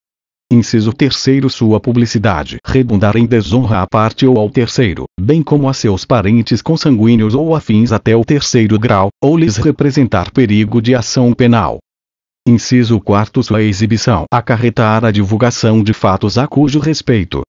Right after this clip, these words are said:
por estado ou profissão, devam guardar segredo. Quinto, subsistirem outros motivos graves que, segundo o prudente arbítrio do juiz,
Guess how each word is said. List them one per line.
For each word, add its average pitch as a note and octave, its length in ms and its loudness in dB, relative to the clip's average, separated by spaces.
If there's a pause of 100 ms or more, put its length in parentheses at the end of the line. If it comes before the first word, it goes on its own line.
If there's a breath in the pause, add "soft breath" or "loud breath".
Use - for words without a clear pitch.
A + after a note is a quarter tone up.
por D3 160 4
estado A#2+ 580 -2
ou E3+ 180 0
profissão, C3 600 -2 (120)
devam C#3 440 0
guardar A2+ 500 0
segredo. G2+ 600 -2 (720)
Quinto, A2+ 420 0 (140)
subsistirem A#2+ 920 0
outros B2+ 420 0
motivos A#2+ 640 0
graves G#2+ 520 -2
que, C3+ 140 -2 (140)
segundo C#3 540 0
o B2+ 40 2
prudente A#2+ 420 0
arbítrio A#2 480 0
do A2+ 140 -2
juiz, G#2+ 440 -2